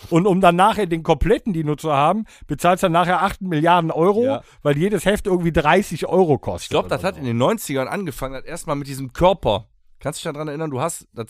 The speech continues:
Speaker 2: Skelett aufgebaut, dann tatsächlich die Organe und am Ende kam diese Außenhülle.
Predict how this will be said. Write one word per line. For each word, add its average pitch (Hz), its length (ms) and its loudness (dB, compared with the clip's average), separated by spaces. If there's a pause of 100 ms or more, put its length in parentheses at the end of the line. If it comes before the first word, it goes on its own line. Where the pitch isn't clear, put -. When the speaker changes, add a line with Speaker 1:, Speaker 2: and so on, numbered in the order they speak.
Speaker 2:
Skelett 131 360 -2
aufgebaut, 180 540 -4
dann 165 100 -4
tatsächlich 165 480 -8
die 139 140 -10
Organe 135 480 -4
und 151 80 -10
am 131 240 -12
Ende 160 280 -10
kam 151 280 -6
diese 135 220 -8
Außenhülle. 120 600 0